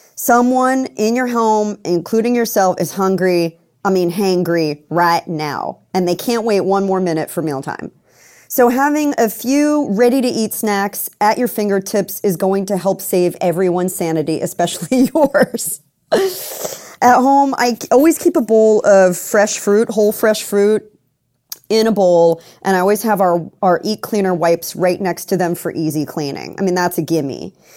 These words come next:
Um, I also always have a container of hummus and or salsa, and I'll have, like, cut up veggies. We do radish, we do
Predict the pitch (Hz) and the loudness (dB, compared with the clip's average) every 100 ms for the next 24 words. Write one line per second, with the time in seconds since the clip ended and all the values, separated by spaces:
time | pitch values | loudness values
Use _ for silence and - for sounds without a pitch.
0 | - _ _ 208 202 196 - 214 208 233 | -20 _ _ 0 2 2 0 0 2 2
1 | 262 - 254 240 233 247 247 262 262 - | 2 0 2 2 2 2 2 2 -2 -4
2 | 226 202 190 - 185 185 175 190 185 156 | -4 -2 -2 -4 -4 -4 -2 -2 0 -2
3 | - 208 220 214 208 - - - - 196 | -2 -4 -2 0 -2 -6 -14 -10 -4 -2
4 | 196 170 170 - 196 202 202 208 190 185 | 0 0 0 0 2 0 2 2 4 2
5 | - - - - 196 180 190 185 175 151 | -2 -18 -16 -2 0 2 2 0 0 -2
6 | - 254 240 196 214 190 202 196 190 185 | 0 2 2 2 2 2 0 2 2 2
7 | 185 - 190 185 160 180 170 160 208 208 | 0 -4 0 0 0 0 0 2 4 4
8 | 208 196 - 196 175 - 165 160 | 2 0 -2 -2 0 0 0 -2